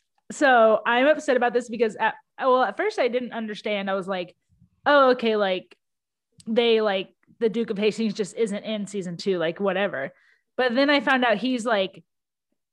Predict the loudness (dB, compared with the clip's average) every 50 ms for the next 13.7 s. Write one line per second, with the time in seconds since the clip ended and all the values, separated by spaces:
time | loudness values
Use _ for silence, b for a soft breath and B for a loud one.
0 | _ _ _ _ _ _ _ _ _ -4 -2 0 0 -2 -2 -6 -8 -8 -6 -4
1 | -4 -4 -6 -6 -10 -12 -12 -10 -8 -6 -4 -2 -2 -2 -4 -4 -2 -2 -2 -2
2 | -4 -4 -2 -2 -4 -4 -6 -8 -12 -12 -12 -12 -10 -10 -8 -6 -6 -6 -8 -10
3 | -12 -12 -10 -8 -6 -6 -6 -6 -4 -4 -2 0 2 2 2 2 0 0 0 0
4 | 0 0 0 0 2 2 2 2 2 2 0 0 0 0 0 2 2 2 2 0
5 | 0 -2 -4 -8 _ _ _ _ _ _ _ _ _ _ _ _ _ _ _ _
6 | _ -8 -4 -2 0 2 2 0 0 -2 -4 -6 _ _ _ _ -8 -6 -2 0
7 | 0 2 2 2 2 2 2 2 0 2 2 2 0 0 -2 -2 0 0 2 2
8 | 0 -2 -2 -4 -4 -4 -4 -6 -8 -10 -8 -8 -8 -8 -8 -10 -10 -10 -12 -10
9 | -6 -2 0 2 2 0 0 -4 -6 -6 -6 -4 -4 -4 -4 -6 -8 -8 -6 -6
10 | -6 -6 -6 -8 -8 -8 -6 -4 -4 -4 -4 -4 -2 0 0 0 2 2 0 0
11 | 0 -2 -4 -4 -4 -4 -4 -4 -4 -6 -8 -6 -2 -2 0 0 0 -2 -2 -4
12 | -6 -6 -4 -4 -4 -4 -6 -8 -10 -8 -8 -8 -8 -6 -6 -6 -6 -6 -8 -10
13 | -14 -16 -14 -14 -14 -14 -14 -16 -16 -16 -16 -16 -18